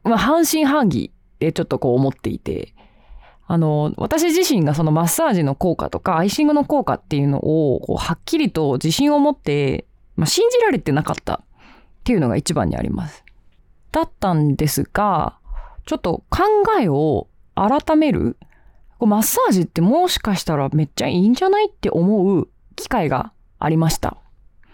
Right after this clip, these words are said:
先日ですね、あの、伊能忠敬プロジェクトの一環として、最大の難所である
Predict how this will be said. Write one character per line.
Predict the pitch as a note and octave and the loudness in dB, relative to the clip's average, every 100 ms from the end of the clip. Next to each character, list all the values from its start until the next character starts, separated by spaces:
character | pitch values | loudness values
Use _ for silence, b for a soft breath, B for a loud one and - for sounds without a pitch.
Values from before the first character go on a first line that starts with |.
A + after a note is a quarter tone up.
| b b b b b b | b b b b b b
先 | - E4+ F4+ F4+ F4+ | -6 0 4 4 4
日 | E4+ - - E4 E4 | 2 0 0 2 2
で | F#3 | 0
す | D#3+ D#3 | -2 -2
ね、 | D#3+ F#3+ D#3 - - | 0 0 -2 -8 -6
あ | - | -2
の、 | F3+ F3 | 0 0
伊 | F3+ | 2
能 | F#3 G#3 G#3+ | 2 2 0
忠 | G#3+ G3+ G3 | 0 -2 -2
敬 | G3 F#3+ | -4 -4
プ | F#3+ | -2
ロ | G3 | -2
ジ | - | -4
ェ | - | -6
ク | - | -4
ト | D3+ | -2
の | B2+ - | -2 -2
一 | E3 - | -6 -2
環 | G3 F#3 | 0 0
と | F#3 | 0
し | E3 - | -2 -4
て、 | A#3+ B3 F#3 B B B B | -2 0 -2 B B B B
最 | - G#3 A#3 | -6 -2 0
大 | A#3 A3+ | 2 2
の | G#3+ | 2
難 | G3 G#3 | 2 2
所 | A3+ F3+ | 0 -2
で | - | -2
あ | F3 | -2
る | D3+ D#3+ | 0 0